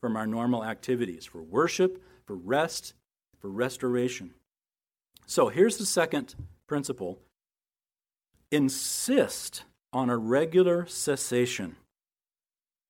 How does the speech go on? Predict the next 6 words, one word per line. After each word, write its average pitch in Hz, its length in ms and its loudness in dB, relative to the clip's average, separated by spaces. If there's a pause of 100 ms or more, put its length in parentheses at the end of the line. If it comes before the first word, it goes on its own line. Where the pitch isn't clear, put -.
(580)
and 107 160 -6
trust 131 380 0
God 104 340 0
with 95 200 -12
what's 95 200 -6
undone. 85 420 -10